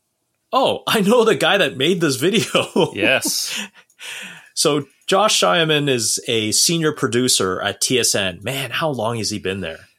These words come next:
Speaker 2: Oh,
Speaker 1: He was
Speaker 2: since, since, since we played softball with him.
Speaker 1: And watching wrestling. We're
Speaker 2: Yeah.
Speaker 1: talking, a-, you know, attitude. And Josh would get us tickets.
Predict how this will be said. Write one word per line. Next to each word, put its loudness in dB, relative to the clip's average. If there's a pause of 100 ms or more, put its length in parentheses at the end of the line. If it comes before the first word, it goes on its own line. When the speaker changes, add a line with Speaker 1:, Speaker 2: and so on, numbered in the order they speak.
(220)
Speaker 2:
Oh, 0
Speaker 1:
He 2
was 0
Speaker 2:
since, -2
since, 0
since 0
we -2
played -2
softball -4
with -12
him. -12 (760)
Speaker 1:
And -2
watching 0
wrestling. -2
We're 2
Speaker 2:
Yeah. 4
Speaker 1:
talking, 0
a-, -8
you -6
know, -2 (220)
attitude. 0
And 0
Josh 0
would -2
get 2
us 2
tickets. -6